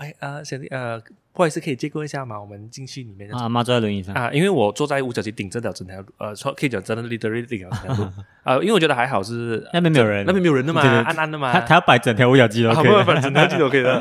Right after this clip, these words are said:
Speaker 2: <laughs> 嗯。
Speaker 1: 然后就是看到，OK，然后我就当然了，OK，没有问题咯，就是，
Speaker 2: 啊。
Speaker 1: 啊，我也帮忙推一下椅子，让他们，让，让阿嬷容易进去那个 building 里面。
Speaker 2: OK。
Speaker 1: 他们才进去坐下来。
Speaker 2: 嗯。
Speaker 1: 我想，Oh my God，他们停了，他们这边等了十五到二十分钟了，几乎。
Speaker 2: 啊，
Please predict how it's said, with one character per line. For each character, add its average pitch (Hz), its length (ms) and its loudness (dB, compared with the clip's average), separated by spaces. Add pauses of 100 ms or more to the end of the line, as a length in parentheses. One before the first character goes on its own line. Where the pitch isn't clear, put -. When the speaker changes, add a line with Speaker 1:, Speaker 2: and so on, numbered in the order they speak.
(100)
Speaker 2:
<laughs> 285 120 -6
嗯。 117 180 -4 (140)
Speaker 1:
然 160 100 -2
后 196 80 0
就 214 120 -4
是 208 40 -2
看 208 140 -8
到， 196 160 -10
OK， 131 300 0
然 110 120 -2
后 117 140 2
我 113 80 0
就 120 80 -6
当 113 160 -4
然 107 100 -12
了， 110 100 -10
OK， - 260 -12
没 117 100 -10
有 107 100 -8
问 104 80 -12
题 104 140 -10
咯， 104 160 -8
就 113 100 -10
是， 104 60 -4
Speaker 2:
啊。 98 160 -6
Speaker 1:
啊， 92 300 -8
我 92 120 -16
也 92 140 -18
帮 104 100 -10
忙 101 160 -8
推 113 160 -4
一 107 40 -2
下 117 100 -6
椅 104 180 -6
子， 113 360 -8
让 110 160 -12
他 107 120 -10
们， 113 120 -10 (280)
让， 120 120 -14
让 110 100 -16 (140)
阿 - 180 -16
嬷 117 160 -2
容 107 180 -6
易 113 160 -8
进 131 280 -6
去 127 120 -8
那 123 80 -10
个 117 80 -12
building 104 160 -10
里 95 60 -18
面。 95 100 -20
Speaker 2:
OK。 95 160 -14 (140)
Speaker 1:
他 135 180 -2
们 123 120 -2
才 117 120 -6
进 120 120 -6
去 120 40 -12
坐 110 140 -8
下 107 140 -14
来。 92 80 -18 (180)
Speaker 2:
嗯。 101 100 -14 (220)
Speaker 1:
我 185 100 0
想， 170 120 0
Oh 214 340 2
my 156 180 -4 (140)
God， 190 420 0
他 170 120 0
们 170 260 -4 (840)
停 180 260 4
了， 131 320 2
他 139 120 -6
们 196 100 -4
这 233 80 -2
边 175 160 -2
等 131 240 2
了 113 140 -2
十 - 280 -2
五 170 200 -4
到 151 180 -2
二 185 100 0
十 147 140 -6
分 120 260 -6
钟 113 160 -6
了， 95 120 -10
几 110 180 -8
乎。 101 200 -4
Speaker 2:
啊， 95 40 -12